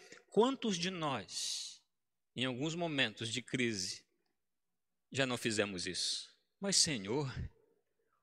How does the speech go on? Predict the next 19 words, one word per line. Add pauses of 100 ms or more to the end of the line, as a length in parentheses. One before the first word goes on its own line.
(160)
o
Senhor
não
é
isso? (920)
O
Senhor
não
é
aquilo
outro? (320)
Como
o
Senhor
permite (460)
que
essas
coisas
aconteçam?